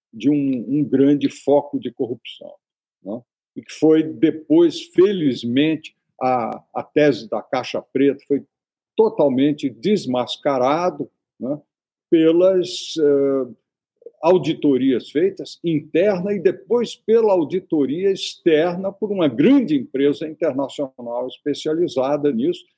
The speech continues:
que vai ao H D do computador de cada um dos executivos, com os equipamentos de comunicação, né?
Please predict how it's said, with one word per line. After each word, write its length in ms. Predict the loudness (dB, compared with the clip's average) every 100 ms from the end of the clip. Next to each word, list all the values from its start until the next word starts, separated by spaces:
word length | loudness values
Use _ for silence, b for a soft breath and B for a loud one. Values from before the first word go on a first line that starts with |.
| _ _ -4
que 120 | -2
vai 640 | 0 2 4 4 4 2 -4 _ _ _ _
ao 320 | 2 4 6 6
H 340 | 4 4 2
D 640 | 2 4 6 6 4 -2 -12 _ _
do 180 | -2 0
computador 880 | -2 0 -2 -2 0 4 6 4 2
de 140 | -2
cada 400 | 0 -2 2 0
um 260 | 0 0 0
dos 260 | 0 2
executivos, 1300 | 0 2 0 0 -8 -14 -4 2 4 4 2 -4 -6
com 260 | -4 0
os 140 | 2 2
equipamentos 840 | -2 -2 _ -2 0 0 -2 -6
de 120 | -6 -4
comunicação, 1300 | -2 0 0 -2 -4 -4 -10 -6 -4 0 0 -2 -4
né? 280 | -4 -6